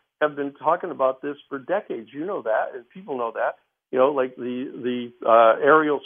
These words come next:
school phenomenon over in, in Africa with U F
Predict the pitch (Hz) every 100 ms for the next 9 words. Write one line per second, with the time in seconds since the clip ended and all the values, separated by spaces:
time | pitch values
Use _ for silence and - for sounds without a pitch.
0 | - 139 139 131 131 131 131 131 143 160
1 | 131 131 131 131 127 127 - 120 117 -
2 | 127 - 139 185 185 117 _ - _ 131
3 | 147 139